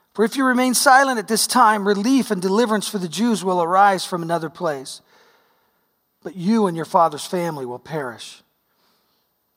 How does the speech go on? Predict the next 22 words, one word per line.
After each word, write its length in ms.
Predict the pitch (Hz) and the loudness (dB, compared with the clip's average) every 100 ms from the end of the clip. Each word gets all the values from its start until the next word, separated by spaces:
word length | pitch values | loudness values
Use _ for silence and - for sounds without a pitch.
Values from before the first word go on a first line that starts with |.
| _ _ _ _ | _ _ _ _
And 80 | 127 | -12
here 160 | 135 160 | -8 -6
it 60 | |
is. 260 | 156 131 120 | -4 -6 -8
"And 120 | 131 | -12
who 200 | 127 240 | -4 0
knows 560 | 247 240 185 127 - - _ _ _ _ _ _ _ _ | 4 4 2 -2 -12 -20 _ _ _ _ _ _ _ _
but 140 | 160 | -12
that 160 | - 170 | -10 -4
you 120 | 196 | 0
have 120 | 214 | 0
come 220 | 214 208 202 | 2 0 2
to 80 | |
a 80 | 180 | -2
royal 320 | 165 190 196 | 0 2 2
position 480 | 196 165 160 160 139 | 0 -6 -6 -6 -10
for 120 | - | -12
such 240 | - 160 - | -8 -8 -8
a 60 | |
time 280 | - 160 139 | -6 -6 -6
as 140 | 131 131 | -10 -10
this?" 420 | 127 107 - | -10 -10 -14